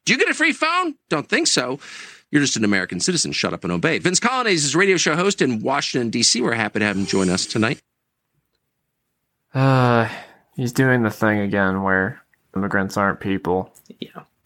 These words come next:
Speaker 3: Yeah, so, uh, n-, th-, th-, these, these devices have been, um, um,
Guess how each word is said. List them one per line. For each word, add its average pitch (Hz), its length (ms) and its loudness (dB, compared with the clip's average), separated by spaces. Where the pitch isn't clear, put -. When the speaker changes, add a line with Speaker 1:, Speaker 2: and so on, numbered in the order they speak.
Speaker 3:
Yeah, 160 400 2
so, 147 460 4
uh, 131 440 4
n-, 160 200 -4
th-, 147 260 -12
th-, 156 200 2
these, 170 540 -2
these 156 220 0
devices 135 560 2
have 123 100 2
been, 120 320 2
um, 104 460 -2
um, 107 380 -2